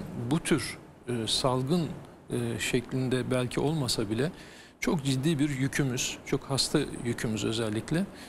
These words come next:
e, vardı. E, evet, ilk Mart ve Nisan ayında bir afallama yaşadık. E, ama arkasından çok hızlı bir şekilde gerçekten toparlandık ve, e,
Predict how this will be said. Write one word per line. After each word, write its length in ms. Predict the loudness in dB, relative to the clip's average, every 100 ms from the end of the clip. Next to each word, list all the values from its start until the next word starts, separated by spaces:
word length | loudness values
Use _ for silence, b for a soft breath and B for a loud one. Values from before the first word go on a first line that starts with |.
| B B -2
e, 200 | 2 4
vardı. 380 | 4 4 0 -6 -8 B B B B B 2
E, 260 | 2 2 -2 -10 0
evet, 300 | 2 4 2
ilk 260 | 2 2 2
Mart 300 | 2 2 2
ve 140 | 2
Nisan 320 | 4 4 2
ayında 440 | 2 2 2 2 2
bir 260 | 2 -2 -8 -18 -20 -20 -4
afallama 540 | 0 2 0 2 2
yaşadık. 500 | 2 2 0 0 -8 -14 -8 -2
E, 60 |
ama 220 | 2 4 4
arkasından 580 | 2 2 2 2 2
çok 280 | 2 0 2
hızlı 260 | 2 2 2
bir 40 |
şekilde 520 | 0 -2 -2 0 -2 -4 B B B B 0
gerçekten 540 | 0 2 0 0 0
toparlandık 720 | 2 2 2 0 2 0 0 2
ve, 180 | 2 0 B B B B B B -2
e, 240 | 0 2